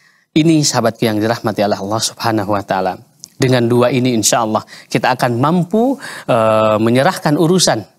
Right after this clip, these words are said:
kita kepada Allah Subhanahu wa taala, ya, dengan, apa namanya, kepercayaan yang penuh terhadap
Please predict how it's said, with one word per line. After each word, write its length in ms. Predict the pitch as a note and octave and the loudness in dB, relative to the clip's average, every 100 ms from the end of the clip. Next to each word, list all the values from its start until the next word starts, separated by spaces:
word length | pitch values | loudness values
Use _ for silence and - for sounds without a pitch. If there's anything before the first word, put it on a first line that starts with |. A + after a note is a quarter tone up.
| _ _ _ _ _ | _ _ _ _ _
kita 240 | D3 C#3+ | -2 0
kepada 400 | B2+ - A#2 A2+ | -2 -2 0 2
Allah 160 | A2 G#2 | 0 -2
Subhanahu 560 | - G#2+ A2+ G#2 G2 G2+ | -4 -2 -2 -2 -2 -2
wa 80 | |
taala, 400 | F#2+ F2+ F#2+ E2 - _ _ - | -2 -4 -4 -6 -10 _ _ -2
ya, 160 | B2 D3 | 0 0
dengan, 480 | A2+ G#2 G2 G2 F#2+ - - - - | 0 0 0 -2 -4 -14 -16 -10 -6
apa 160 | - | -2
namanya, 400 | C3 C3 B2 C3 | 0 2 2 0
kepercayaan 880 | C3 C3+ B2 - A#2+ C3+ F3+ F3 E3+ - - - | -2 -2 -4 0 2 2 2 0 -2 -8 -20 -4
yang 240 | B2+ A#2+ | -2 0
penuh 400 | A3 A#3 C#3+ - _ _ | 0 0 0 -6 _ _
terhadap 560 | - A2+ B2+ B2+ B2 | -4 0 0 2 -2